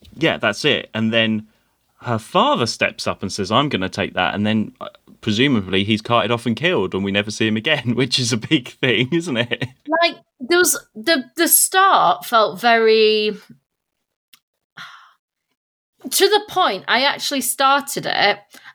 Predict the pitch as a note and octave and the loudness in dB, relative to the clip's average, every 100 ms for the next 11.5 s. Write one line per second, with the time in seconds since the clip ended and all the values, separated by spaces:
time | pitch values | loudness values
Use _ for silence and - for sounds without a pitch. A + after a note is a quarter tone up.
0 | - G#3+ A3+ A#3 A3 A3 F#3+ G#3+ - A3+ | -6 -6 -2 -2 0 0 0 -6 -4 -4
1 | A3+ A#3 B3+ B3+ C4 G4+ - _ _ _ | -4 -4 -2 0 2 2 0 _ _ _
2 | _ _ _ _ _ _ _ - A2+ C#3 | _ _ _ _ _ _ _ -20 -10 -4
3 | D#3 D3 B2 B2 C#3 - - E3 C#3 F3 | -2 0 0 0 -2 0 0 2 2 0
4 | - G#2+ - B2+ G2+ B2 A2 B2+ B2 - | 0 -2 -2 0 0 2 2 0 -2 0
5 | E3+ A2 B2+ B2 A2 G#2+ - - - B2+ | 0 2 -2 0 -2 -2 -4 -10 -2 0
6 | B2 - A#2 G#2 F#2 F#2 - _ _ _ | 0 -2 0 0 0 -2 -6 _ _ _
7 | _ F4+ F#4+ F#4+ G4+ F4 F4 F4+ F#4 F4 | _ -2 0 0 0 0 0 0 0 0
8 | D#4 C#4 A3 G3 A#3+ F4 D4+ A3 D3+ C#3+ | 4 2 2 2 2 2 2 0 0 -2
9 | C#3+ - _ A3 G#3+ B3 - - - - | -4 -12 _ 0 0 0 -2 -2 -12 -6
10 | - C4+ - - D4+ D4+ D#4 E4 D#4+ D#4 | -4 -4 -6 -6 -4 -4 -4 -4 -4 -2
11 | A#4 C#5 C#5 B4+ | -2 0 -2 -4